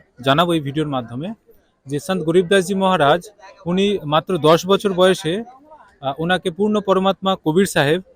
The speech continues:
সতলোক থেকে এসে, আহ, ওনার একটা মাঠের মধ্যে উনি গরু চড়াচ্ছিলেন।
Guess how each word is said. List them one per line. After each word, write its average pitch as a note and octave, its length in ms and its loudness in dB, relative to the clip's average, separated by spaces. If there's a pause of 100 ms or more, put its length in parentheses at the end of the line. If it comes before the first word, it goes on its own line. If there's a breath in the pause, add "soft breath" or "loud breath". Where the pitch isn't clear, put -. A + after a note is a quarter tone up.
(240)
সতলোক F#3+ 460 -2
থেকে G3 260 -2
এসে, F3 400 0 (640)
আহ, C3 340 -2
ওনার F3+ 260 2
একটা D#3+ 460 2
মাঠের D#3 340 0
মধ্যে F#3+ 240 -2
উনি F#3 120 -4
গরু E3 220 -2
চড়াচ্ছিলেন। F#3 600 -2